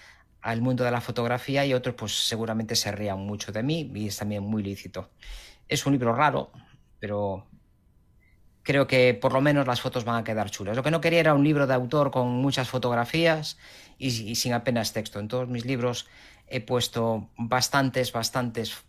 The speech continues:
fotos, mm, todos mis libros llevan trescientas, cuatrocientas fotos. En este serán bastante más pequeñas, pero cuidadosamente elegidas en función básicamente de que me gusten a mí.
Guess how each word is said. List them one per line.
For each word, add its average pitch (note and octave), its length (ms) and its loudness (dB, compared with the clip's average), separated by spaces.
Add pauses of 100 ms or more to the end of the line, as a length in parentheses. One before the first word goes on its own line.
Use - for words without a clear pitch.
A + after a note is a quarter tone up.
(800)
fotos, B2 500 -2
mm, G#2+ 680 -4 (340)
todos B2 180 -4
mis B2+ 100 0
libros B2 200 0
llevan A#2+ 160 0
trescientas, A2+ 420 -4
cuatrocientas A#2 540 -6
fotos. B2+ 320 -6 (280)
En F3 120 -2
este F3 160 0
serán B2+ 260 0
bastante B2 340 0
más A#2+ 180 -2
pequeñas, C3+ 520 0
pero G#2+ 460 -6 (640)
cuidadosamente C3+ 680 2
elegidas D#3 540 2 (600)
en D3 160 4
función C#3+ 420 0
básicamente D3+ 800 2
de C3 160 -2
que B2+ 100 -2
me A#2+ 100 0
gusten A#2+ 280 -2
a G2 40 -4
mí. F#2+ 180 -8